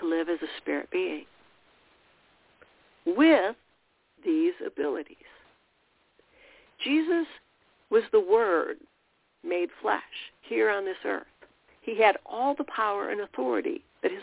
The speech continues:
Father did. He could have remade the world at any time just by speaking. But he was disciplined. He was in control of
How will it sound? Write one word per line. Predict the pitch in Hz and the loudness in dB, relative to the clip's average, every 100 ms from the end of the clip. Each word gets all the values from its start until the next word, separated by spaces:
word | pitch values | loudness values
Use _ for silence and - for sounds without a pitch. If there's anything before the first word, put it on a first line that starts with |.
| - | -6
Father | 226 233 175 | -4 -2 -4
did. | - - - _ _ _ _ _ _ _ _ _ _ _ _ - - | -6 -12 -16 _ _ _ _ _ _ _ _ _ _ _ _ -20 -16
He | - 240 | 0 0
could | - - 311 | 2 2 2
have | 202 175 160 180 | 2 -2 -2 -4
remade | 233 254 240 233 220 214 | -2 -2 -2 0 0 0
the | 208 | 0
world | 185 196 196 151 143 - _ _ _ 190 | 2 -2 -2 -6 -10 -18 _ _ _ 0
at | - | 0
any | 185 196 202 | 0 0 0
time | 202 190 151 | -2 -4 -4
just | 143 190 - | -4 -6 -6
by | 185 175 | -8 -8
speaking. | - - - - - - _ _ _ _ _ _ _ _ _ _ - - - - _ _ _ - | -8 -8 -6 -6 -8 -16 _ _ _ _ _ _ _ _ _ _ -20 -20 -20 -20 _ _ _ -6
But | 190 | -4
he | - 190 180 | -2 2 2
was | 170 - - _ - | 2 -2 -12 _ -2
disciplined. | 285 285 370 - - - 226 - - - _ _ _ _ _ _ _ - - | -2 0 -6 -10 -12 -12 -14 -18 -20 -20 _ _ _ _ _ _ _ -20 -10
He | - 220 | -4 0
was | 196 196 190 - - - - - _ _ _ | 4 6 4 2 -12 -20 -20 -20 _ _ _
in | 233 262 233 | 4 4 0
control | - 240 - - 247 240 190 175 - _ - | -8 -8 -8 -4 0 2 2 0 -4 _ 2
of | 208 202 180 175 | 4 6 4 2